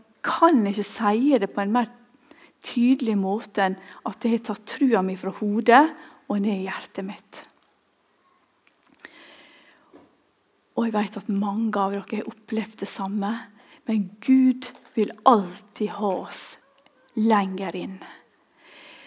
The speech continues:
Og til en menighet som var velfungerende, sånn som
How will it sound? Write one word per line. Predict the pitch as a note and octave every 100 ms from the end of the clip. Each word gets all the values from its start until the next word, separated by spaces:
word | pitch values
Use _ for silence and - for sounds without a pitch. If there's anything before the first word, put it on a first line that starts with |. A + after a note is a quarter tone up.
| - - - _ _ _ _ -
Og | A3+ G#3 G#3 - _ _ _ _ _ _ _ _ _
til | - A#3+
en | A3+ A3+
menighet | A3+ A#3 B3+ C4+ C4+ F#3+ - - - - - -
som | - - G#3+ -
var | G#3+ G#3+ F#3
velfungerende, | A3 A3+ A#3 - - C4+ B3 F4 C4+ G3 F3+ G3
sånn | G3 - C#4
som | B3+ G#3+